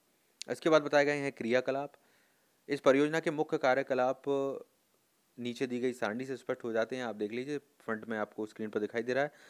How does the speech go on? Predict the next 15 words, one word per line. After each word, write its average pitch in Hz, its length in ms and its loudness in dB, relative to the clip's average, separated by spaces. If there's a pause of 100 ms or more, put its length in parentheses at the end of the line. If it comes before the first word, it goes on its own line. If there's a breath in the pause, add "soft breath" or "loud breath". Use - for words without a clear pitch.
(180 loud breath)
पहला 139 180 12
पॉइंट 147 240 2
इसमें 147 440 0
डे 120 140 6
केंद्र। 101 380 -4 (420 soft breath)
अब 107 140 2
डे 147 160 6
केंद्र 165 280 0
मतलब 151 380 -4
कि 170 140 -6
जो 147 220 2
विद्यालय 131 920 2 (460)
ऐसे 156 280 2
शिक्षा 135 300 0
कर्मियों, 127 600 0